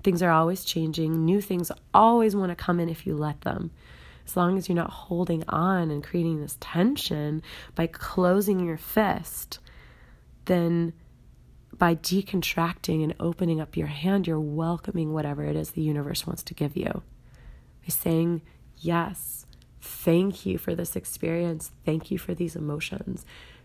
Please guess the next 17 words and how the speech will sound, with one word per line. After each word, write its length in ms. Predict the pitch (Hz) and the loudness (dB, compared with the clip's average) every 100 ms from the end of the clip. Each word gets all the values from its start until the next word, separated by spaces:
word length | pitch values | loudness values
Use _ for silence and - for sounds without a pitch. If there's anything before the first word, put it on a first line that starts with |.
| - | -20
Thank 440 | - 165 175 - | 0 2 2 0
you 120 | 180 | -2
for 580 | 165 - 160 160 156 156 - - - - - - - - - - - | -2 -2 0 0 -2 -6 -10 -20 -20 -20 -20 -20 -20 -20 -20 -20 -2
whatever 500 | 165 160 151 156 190 | 2 4 4 2 2
it 80 | 180 | 2
is 180 | 170 170 | 0 -2
you 100 | 156 | -4
want 200 | 147 - | -6 -8
to 80 | 165 | -10
give 320 | - 156 170 | -4 -4 -2
me. 340 | 156 139 135 - | -2 -2 -4 -6
I 200 | - 170 | -2 -2
accept 680 | 190 - - - 160 - - | -2 -4 -8 -4 -4 -4 -12
gladly 580 | 151 147 143 160 156 170 | -8 -4 -4 -4 -4 -6
because 360 | 156 - 156 | -8 -12 -4
I 100 | 180 | -2
trust 840 | 214 - - 185 190 - - - | -2 -6 -2 0 0 -4 -10 -12